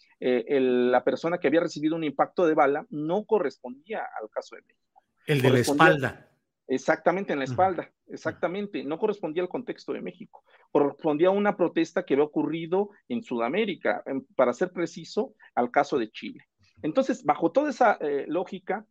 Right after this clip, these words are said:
Speaker 1: encontramos este, esta situación en la cual utilizan este tipo de desinformación o de fake news, en el cual se agarran de un hecho que es verdadero y empiezan a tergiversarlo y alimentarlo de otras protestas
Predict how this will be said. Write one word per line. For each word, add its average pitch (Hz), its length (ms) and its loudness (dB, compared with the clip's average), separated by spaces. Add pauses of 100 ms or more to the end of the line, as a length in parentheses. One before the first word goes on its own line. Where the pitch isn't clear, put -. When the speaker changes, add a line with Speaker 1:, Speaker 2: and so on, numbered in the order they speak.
(240)
Speaker 1:
encontramos 180 920 -2
este, 175 720 -2
esta 165 320 -4
situación 139 720 -6 (300)
en 135 120 -4
la 135 100 0
cual 185 360 2
utilizan 175 720 -8
este 175 200 -6
tipo - 340 -12
de 151 140 -4
desinformación 123 840 -4
o 147 80 -2
de 123 100 0
fake 160 240 -2
news, 143 400 -4 (240)
en 127 100 -2
el 123 140 0
cual 185 180 4
se 190 140 2
agarran 185 360 2
de 170 80 -6
un 185 120 -6
hecho 175 240 -8
que 160 100 -4
es 156 100 -6
verdadero 160 600 -6 (280)
y 131 120 -2
empiezan 180 460 -2
a 156 80 -2
tergiversarlo 147 760 0
y 151 80 0
alimentarlo 131 800 -2
de 127 80 0
otras 127 240 -6
protestas 135 720 -4